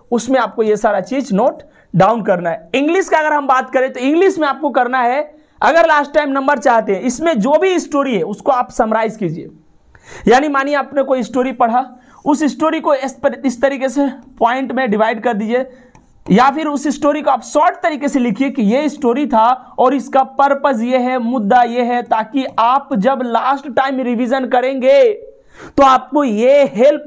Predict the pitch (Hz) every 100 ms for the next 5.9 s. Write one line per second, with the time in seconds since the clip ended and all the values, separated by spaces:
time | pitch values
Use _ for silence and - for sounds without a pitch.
0 | - 214 247 214 170 - _ - - 269
1 | 311 - 320 359 381 381 349 320 311 285
2 | 285 262 233 240 240 240 254 233 233 233
3 | 208 214 226 226 233 190 185 - 208 -
4 | 190 202 247 277 269 269 262 254 247 262
5 | 247 220 214 233 180 175 151 -